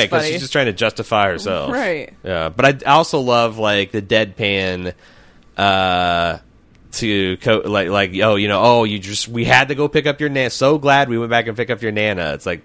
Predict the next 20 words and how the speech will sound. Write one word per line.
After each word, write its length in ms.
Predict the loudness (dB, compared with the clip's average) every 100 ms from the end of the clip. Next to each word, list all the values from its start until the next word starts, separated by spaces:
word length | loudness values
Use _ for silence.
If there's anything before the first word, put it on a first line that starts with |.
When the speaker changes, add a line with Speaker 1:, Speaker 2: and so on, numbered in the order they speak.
| _
Speaker 1:
yeah, 180 | -6 -6
it's 80 | -6
pretty 180 | -8 -8
good. 320 | -8 -8 -12 -18 -20 -20 -16 -4
Speaker 2:
<laughs> 100 | 2
Speaker 1:
Um, 720 | 4 4 2 0 -2 -6 -12 _ -14
Speaker 2:
Yeah. 340 | -8 -8 -8 -12 _ -20 -20 -20 _ -2
Speaker 1:
what 200 | 2 4
did 120 | 2
we 120 | -2
think 260 | 0 0 2
about, 720 | 2 4 4 4 2 0 -6 -2
uh, 560 | 2 2 4 2 2 -2
<laughs> 80 | -4
there's 200 | -2 0
some 120 | -2
tastefully 460 | 2 2 2 -4 -2
done 300 | 0 0 -2
teenage 440 | -6 -2 -2 -2
porn 480 | -4 -4 -2 -6 -10